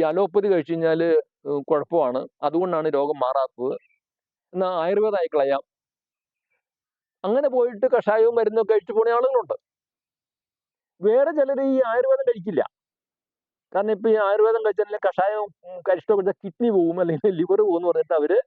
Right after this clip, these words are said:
ഹോമിയോയിലേക്ക് പോകുന്നവരുണ്ട്. ഹോമിയോയിൽ മരുന്ന് കുറച്ച് മരുന്നാണല്ലോ ഉള്ളിൽ ചെല്ലണുള്ളൂ. വേറെ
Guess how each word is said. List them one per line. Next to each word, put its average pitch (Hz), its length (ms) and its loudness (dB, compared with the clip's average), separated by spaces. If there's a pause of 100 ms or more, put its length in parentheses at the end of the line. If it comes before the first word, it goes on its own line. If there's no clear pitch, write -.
(840)
ഹോമിയോയിലേക്ക് 254 640 2
പോകുന്നവരുണ്ട്. 175 480 0 (420)
ഹോമിയോയിൽ 208 360 -2
മരുന്ന് 233 260 -4
കുറച്ച് 240 300 0
മരുന്നാണല്ലോ 190 540 -2
ഉള്ളിൽ 156 180 -4
ചെല്ലണുള്ളൂ. 127 380 -2 (1300)
വേറെ 208 200 0